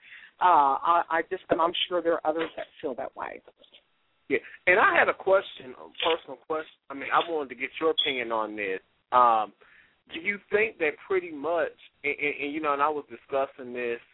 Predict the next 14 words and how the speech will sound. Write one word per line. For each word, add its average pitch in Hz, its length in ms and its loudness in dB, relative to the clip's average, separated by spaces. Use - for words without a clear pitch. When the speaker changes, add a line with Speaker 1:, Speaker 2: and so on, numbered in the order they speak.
Speaker 2:
um, 107 260 -8
with 101 120 -12
C, 170 240 -2
do 139 80 -6
you 160 180 0
think 214 220 2
that 151 180 -4
pretty 185 160 -6
much 160 200 -2
he, 208 440 -14
the, 135 100 -2
the 135 80 -6
fact 175 240 2
that 139 200 2